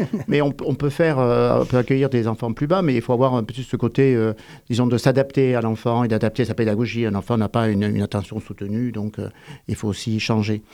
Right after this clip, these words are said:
Speaker 2: Donc, on peut commencer à tout âge et pratiquer, j'allais dire, à tout âge aussi, puisque tant qu'on peut bouger, on peut pratiquer l'aïkido. Euh, moi, j'ai soixante-dix ans et
Speaker 1: Ah oui,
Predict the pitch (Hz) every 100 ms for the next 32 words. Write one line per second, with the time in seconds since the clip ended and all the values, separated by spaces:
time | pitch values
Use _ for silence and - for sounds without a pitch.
0 | - - 131 135 131 123 120 113 131 120
1 | 113 101 - 104 175 208 - - 131 123
2 | 110 101 135 160 127 107 110 123 123 110
3 | 95 101 - 208 220 110 117 104 113 110
4 | 110 101 101 120 104 104 139 160 127 110
5 | 110 107 101 101 101 95 123 226 220 -
6 | - - - - - 104 98 110 107 104
7 | 143 - 113 107 101 156 220 208 - 104
8 | 104 101 123 131